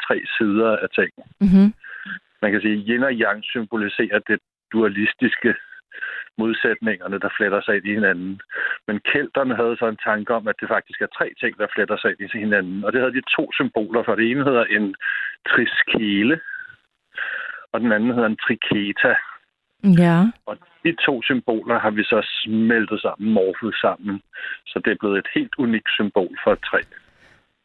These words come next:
Speaker 2: Okay, og er du, er, er den blevet, som du gerne ville have? Øh,
Speaker 1: Ja,
Speaker 2: det, det,
Speaker 1: den
Speaker 2: det,
Speaker 1: er blevet
Speaker 2: det
Speaker 1: fuldstændig, som jeg gerne vil have.
Speaker 2: Ja,
Speaker 1: Helt
Speaker 2: så du er
Speaker 1: perfekt.
Speaker 2: glad for den?
Speaker 1: Jeg er meget glad for den.
Speaker 2: Okay. Jeg, jeg har svært ved at se den for mig.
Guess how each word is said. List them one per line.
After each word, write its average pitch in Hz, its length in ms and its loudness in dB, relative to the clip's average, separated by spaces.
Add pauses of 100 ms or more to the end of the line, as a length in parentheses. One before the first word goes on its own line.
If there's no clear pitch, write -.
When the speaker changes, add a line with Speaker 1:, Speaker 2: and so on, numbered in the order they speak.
(300)
Speaker 2:
Okay, 254 500 0 (160)
og 233 120 0
er 220 40 -2
du, 214 160 -8 (120)
er, 139 200 -2 (320)
er - 100 2
den 240 140 2
blevet, 254 260 2
som 311 160 -4
du 294 120 0
gerne 262 280 2
ville 254 180 4
have? 262 240 2 (300)
Øh, 214 560 4
Speaker 1:
Ja, 196 80 0 (100)
Speaker 2:
det, - 200 -10
det, 202 140 -6
Speaker 1:
den 226 80 2
Speaker 2:
det, 120 220 -2
Speaker 1:
er - 60 -14
blevet 110 280 0
Speaker 2:
det - 80 -20 (100)
Speaker 1:
fuldstændig, 135 540 -4
som 104 140 -6
jeg 98 100 -4
gerne 90 180 0
vil 90 100 -12
have. - 140 -10 (220)
Speaker 2:
Ja, 220 120 2
Speaker 1:
Helt 233 260 -6
Speaker 2:
så 254 80 0
du 226 100 0
er 247 40 4
Speaker 1:
perfekt. 214 120 0
Speaker 2:
glad 220 380 2
for 185 140 2
den? 185 180 -4 (800)
Speaker 1:
Jeg 127 60 0
er 98 80 2
meget 92 240 0
glad - 220 -2
for 98 80 -2
den. 82 140 -8 (1400)
Speaker 2:
Okay. 285 420 0 (240)
Jeg, 226 180 0
jeg 247 100 -2
har 240 80 0
svært 262 320 -2
ved 311 80 0
at 254 60 0
se 269 300 -2
den 302 140 -2
for 185 200 0
mig. 180 220 0